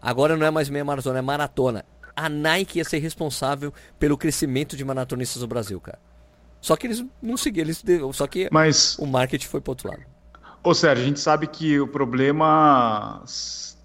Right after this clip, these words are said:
Speaker 2: tem gente que tem boa vontade dentro das marcas, esses caras de sport brand, sei lá, de marketing esportivo, só que mudou a diretoria da empresa, acaba, né?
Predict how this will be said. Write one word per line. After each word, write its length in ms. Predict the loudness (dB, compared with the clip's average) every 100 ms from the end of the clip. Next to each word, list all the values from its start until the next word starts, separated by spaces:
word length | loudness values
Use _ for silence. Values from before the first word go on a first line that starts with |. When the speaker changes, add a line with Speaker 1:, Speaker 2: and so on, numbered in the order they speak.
| _
Speaker 2:
tem 120 | -6
gente 200 | -2 -2
que 80 | 0
tem 140 | 0 4
boa 160 | 4
vontade 500 | 4 2 4 4 4
dentro 220 | 0 -4
das 220 | 0 -2 2
marcas, 440 | 2 2 2 0
esses 240 | -2 -4
caras 260 | -2 0 0
de 240 | 0 -2 -2 -10 -16
sport 440 | -16 -2 0 0 -2
brand, 540 | -2 0 2 2 2
sei 180 | -2 -2
lá, 180 | 2 2
de 240 | 0 -4
marketing 600 | 0 2 2 2 -4 -2 -2
esportivo, 760 | 0 -2 0 2 4 4 0 -6 -12 -12 -14 -12
só 240 | 0 2 2
que 520 | 2 2 6 8 8 8 4 0 -6 -12 -14
mudou 300 | 2 4 6
a 40 | 6
diretoria 520 | 6 2 2 2 4
da 80 | 2
empresa, 560 | -2 2 4 4 4
acaba, 640 | 2 4 4 6 4 0 -2
né? 280 | -6 -10